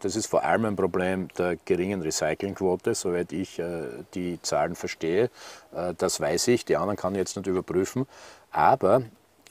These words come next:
das, äh, ist ja wieder das Gute am europäischen Gleichklang. Österreich wird wirklich gut beraten sein und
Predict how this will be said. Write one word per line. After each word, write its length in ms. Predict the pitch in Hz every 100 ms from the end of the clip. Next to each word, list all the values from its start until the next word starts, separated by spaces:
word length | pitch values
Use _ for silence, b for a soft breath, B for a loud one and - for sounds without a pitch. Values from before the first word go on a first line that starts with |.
| 101
das, 280 | 104 - -
äh, 460 | 87 92 92 -
ist 180 | 98 117
ja 80 | 117
wieder 100 | 107
das 240 | 104 98 -
Gute 400 | 113 - 123 110
am 120 | 107
europäischen 600 | 104 98 95 101 - 107
Gleichklang. 760 | 90 82 101 - 104 113 127 -
Österreich 560 | 98 95 110 98 95
wird 320 | 95 110 - 101
wirklich 320 | 120 95 -
gut 220 | 92 -
beraten 420 | 92 82 80 107
sein 240 | - 101 107
und 160 | 95